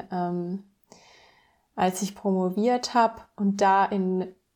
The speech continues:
super spezifischen Bereichen, ähm, geforscht habe, mir angeschaut habe, wie,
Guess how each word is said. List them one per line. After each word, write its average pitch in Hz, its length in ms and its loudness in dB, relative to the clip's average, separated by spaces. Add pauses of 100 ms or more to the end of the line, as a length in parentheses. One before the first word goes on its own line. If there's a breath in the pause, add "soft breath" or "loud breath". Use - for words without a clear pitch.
(200)
super 208 720 4
spezifischen 214 1400 0
Bereichen, 185 920 2
ähm, 175 760 -2
geforscht 185 840 -2
habe, 190 320 0
mir 196 200 0
angeschaut 190 720 0
habe, 190 480 0
wie, 196 420 0